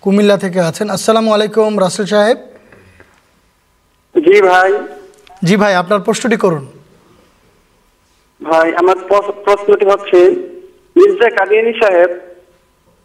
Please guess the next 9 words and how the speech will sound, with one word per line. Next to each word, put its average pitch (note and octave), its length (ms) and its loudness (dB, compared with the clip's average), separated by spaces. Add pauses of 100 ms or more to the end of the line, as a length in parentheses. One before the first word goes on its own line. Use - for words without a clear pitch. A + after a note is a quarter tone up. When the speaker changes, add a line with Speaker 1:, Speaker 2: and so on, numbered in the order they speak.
(600)
Speaker 2:
তার A3+ 340 0
ইজালে A3+ 380 0
আওহাম, F3+ 500 0 (1160)
যা G#3 220 4
রুহানি G#3+ 380 -2
খাজাইনের G3+ 680 0
তিন G#3 200 2
নম্বর G#3+ 220 -2
খণ্ডের F#3 720 -2